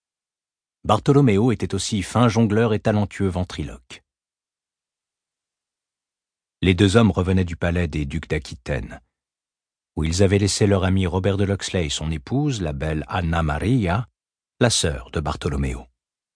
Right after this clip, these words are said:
Guilhem songeait au voyage qu'ils allaient entreprendre.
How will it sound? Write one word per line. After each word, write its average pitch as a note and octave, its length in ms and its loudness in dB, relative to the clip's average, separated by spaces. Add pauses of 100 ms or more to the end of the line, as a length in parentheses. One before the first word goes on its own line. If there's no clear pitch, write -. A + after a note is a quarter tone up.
(1120)
Guilhem F#2 400 4
songeait E2+ 460 0
au D#2+ 60 0
voyage E2 560 -2
qu'ils E2 320 -4
allaient D2+ 240 -4
entreprendre. - 720 -8